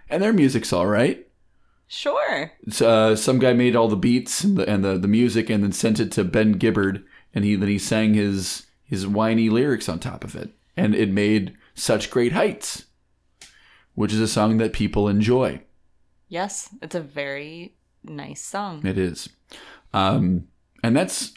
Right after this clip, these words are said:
Speaker 1: all done remotely. They weren't e-, they weren't in not, they weren't not even in the same room.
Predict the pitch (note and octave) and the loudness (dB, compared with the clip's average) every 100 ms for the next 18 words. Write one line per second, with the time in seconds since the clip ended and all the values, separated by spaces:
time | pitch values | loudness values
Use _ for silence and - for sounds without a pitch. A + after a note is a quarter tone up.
0 | _ A2 C3+ D3 D3 D3+ D3+ D#3 G#2 - | _ 0 2 4 2 2 2 2 0 2
1 | A#2+ B2+ D3+ C3 B2 A2+ A2+ A2+ A2 - | 2 4 2 0 -2 2 2 4 2 0
2 | F#2 G2 A#2+ - G2 G2 A#2+ B2+ G2 G2 | 0 2 0 0 -2 2 0 0 0 0
3 | A#2 - G3+ F3+ A#2 G#2+ F#2+ G#2+ A2+ - | 0 -2 -2 0 0 0 2 2 0 -2
4 | F2 G#2 A2+ A2 A#2 G#2 D2+ | 0 2 2 4 2 2 -2